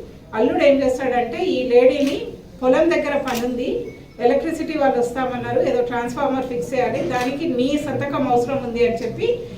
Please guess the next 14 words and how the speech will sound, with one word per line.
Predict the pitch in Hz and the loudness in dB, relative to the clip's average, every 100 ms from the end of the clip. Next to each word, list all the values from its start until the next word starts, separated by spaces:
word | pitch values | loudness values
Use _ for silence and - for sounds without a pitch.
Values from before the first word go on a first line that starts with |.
| - 254 | -14 -4
ఈ | 262 | 0
లేడీని | 262 254 277 359 339 | 6 6 6 2 -2
తీసుకొని | 311 277 - 269 349 | -2 -4 -4 -2 0
బైక్ | 269 254 254 | 2 2 2
మీద | 262 262 | 0 0
పొలం | 277 269 262 | 0 0 0
దగ్గర | 254 226 247 | 2 2 0
తీసుకెళ్తాడు. | - - 226 190 165 - - - - - - | -2 -6 -6 -8 -8 -12 -18 -20 -20 -20 -6
తీసుకెళ్ళిన | 294 285 302 294 277 | -4 -2 2 0 0
తర్వాత | 277 254 254 | 0 2 2
ఆమె | 330 285 277 240 | 0 -2 0 2
రోడ్డు | 247 262 | 4 4
మీద | 285 | 2
కూర్చోబెట్టి | 294 277 269 269 240 226 226 | 0 -2 -2 -2 -2 -2 -4